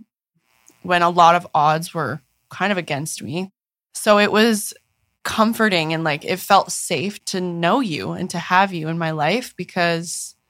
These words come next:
you were just so evolved as a human and also in the industry. And you helped me. You've helped me so much. And you've encouraged me to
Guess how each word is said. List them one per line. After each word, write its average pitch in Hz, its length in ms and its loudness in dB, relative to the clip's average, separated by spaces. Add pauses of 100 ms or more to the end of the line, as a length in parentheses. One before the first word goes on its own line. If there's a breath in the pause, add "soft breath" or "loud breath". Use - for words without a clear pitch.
(1000)
you 202 200 0
were 196 120 2
just - 480 -6 (240)
so 180 360 2
evolved 175 540 2
as 180 220 4
a 170 80 0
human 190 680 -4 (160)
and 170 720 0 (440)
also 180 260 -2
in 165 100 -2
the 147 160 -6
industry. 202 960 0 (100)
And 165 340 -2
you - 120 -12
helped - 480 -4
me. 170 340 -6
You've 175 240 -8
helped - 360 -8
me 165 120 -12
so - 220 -14
much. - 500 -10 (840 soft breath)
And 170 220 -8
you've 170 420 -10 (100)
encouraged 165 560 -6
me 175 180 -4
to 165 480 -8